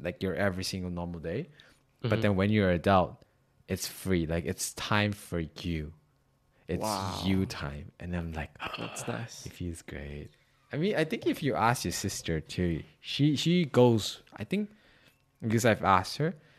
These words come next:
Speaker 1: she goes full ham, like, full, like, w-, w-, like, vacation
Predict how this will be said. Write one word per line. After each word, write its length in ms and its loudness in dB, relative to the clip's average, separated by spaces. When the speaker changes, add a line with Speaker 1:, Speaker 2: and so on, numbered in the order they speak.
Speaker 1:
she 180 -4
goes 260 8
full 300 4
ham, 280 2
like, 200 0
full, 600 -6
like, 120 -16
w-, 380 -2
w-, 260 -2
like, 340 -6
vacation 680 -4